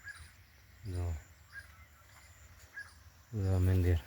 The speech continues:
આ મકાન છે સાહેબનું. આપણું નથી.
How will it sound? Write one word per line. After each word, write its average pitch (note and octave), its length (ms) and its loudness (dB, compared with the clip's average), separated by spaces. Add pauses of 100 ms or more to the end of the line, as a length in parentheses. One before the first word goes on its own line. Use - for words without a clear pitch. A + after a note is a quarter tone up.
(2250)
આ G#2 80 -10
મકાન F#2 440 -4
છે G2 180 -6 (380)
સાહેબનું. F2 540 -4 (2500)
આપણું F2+ 280 -10
નથી. A2+ 360 -8